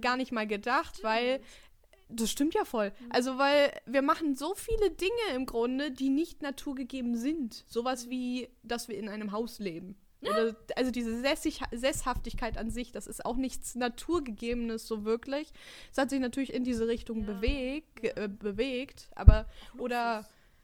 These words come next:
Speaker 1: ja, genau,
Speaker 2: Luxus.
Speaker 1: dass wir Besitz haben, also
Speaker 2: Ja.
Speaker 1: so materiellen Besitz, der eigentlich nicht nötig ist, so wie, keine Ahnung, mit der,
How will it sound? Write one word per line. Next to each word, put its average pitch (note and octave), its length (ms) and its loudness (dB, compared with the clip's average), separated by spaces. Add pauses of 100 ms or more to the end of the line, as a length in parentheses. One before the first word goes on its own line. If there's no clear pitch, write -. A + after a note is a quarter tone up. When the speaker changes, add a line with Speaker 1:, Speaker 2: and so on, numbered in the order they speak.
(120)
Speaker 1:
ja, A#3 520 0
genau, C4+ 580 0
Speaker 2:
Luxus. B3+ 180 -12
Speaker 1:
dass A#3+ 240 0
wir C4 80 2
Besitz A3+ 680 -2
haben, E4+ 460 -2
also A3 240 0
Speaker 2:
Ja. G#3 60 -6
Speaker 1:
so A3+ 140 -2
materiellen G#3+ 840 -2
Besitz, B3 680 -4
der A#3+ 140 2
eigentlich G#3+ 340 -2
nicht F#3 160 -6
nötig A#3+ 480 -2
ist, A#3 260 -4
so G3 160 -6
wie, G#3 120 -10
keine G3 260 -10
Ahnung, A3 220 -2
mit F#3+ 100 -2
der, G3 120 0